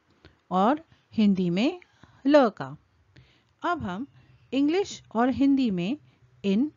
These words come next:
दिनों को पढ़ेंगे। मंडे सोमवार, ट्यूसडे मंगलवार, वेडनेसडे बुधवार, थर्सडे गुरुवार, फ्राइडे शुक्रवार,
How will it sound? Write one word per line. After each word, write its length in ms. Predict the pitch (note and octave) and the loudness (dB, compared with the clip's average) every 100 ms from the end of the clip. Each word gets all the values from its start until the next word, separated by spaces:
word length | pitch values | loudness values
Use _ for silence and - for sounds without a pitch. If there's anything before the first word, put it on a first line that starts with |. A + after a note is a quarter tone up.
| - _ - | -20 _ -4
दिनों 220 | G3 F3+ E3+ | 0 2 0
को 120 | D#4 | -2
पढ़ेंगे। 520 | F4+ C#4 F#3 C#3+ C#3+ _ - - - - _ _ _ _ _ _ _ _ G3 | 0 0 -2 -6 -12 _ -20 -20 -20 -20 _ _ _ _ _ _ _ _ -6
मंडे 480 | F#3+ F3+ F#3 B3 F4+ _ _ _ _ _ | -2 0 0 0 -4 _ _ _ _ _
सोमवार, 580 | - F4+ D4 F#3 C#3 B2 - _ _ _ _ _ - | -2 4 4 4 -4 -8 -18 _ _ _ _ _ -2
ट्यूसडे 680 | D#4 C4+ - - F3+ A#3 - _ _ _ _ - | 2 2 -2 -6 -6 -6 -10 _ _ _ _ -2
मंगलवार, 680 | E4 E4 B3+ F3 D3 C#3 D3 _ _ _ - | 2 2 2 0 -4 -8 -12 _ _ _ -4
वेडनेसडे 720 | A3+ B3+ A3+ - E3+ D#3+ C#4 _ _ _ A3+ | 0 2 0 -2 -8 -6 -8 _ _ _ -2
बुधवार, 640 | D4 D#4+ G#3+ E3+ C#3+ - - _ _ _ _ - | 0 0 0 -4 -4 -10 -20 _ _ _ _ -6
थर्सडे 720 | C4+ C4+ A#3 - E3+ D#3 A3+ - _ - | 0 2 2 -2 -6 -4 -6 -10 _ -10
गुरुवार, 680 | A3 D#4+ F4+ C#4 F3 D3+ D3 _ _ _ _ - | 2 4 6 4 -2 -6 -10 _ _ _ _ -18
फ्राइडे 720 | - C4 B3+ G3+ E3+ F3 C4 _ _ - | -6 -2 0 -2 -4 -6 -8 _ _ -16
शुक्रवार, 760 | - F#4+ - G#3 D#3+ D3 D3 | -6 -4 -2 -2 -2 -8 -10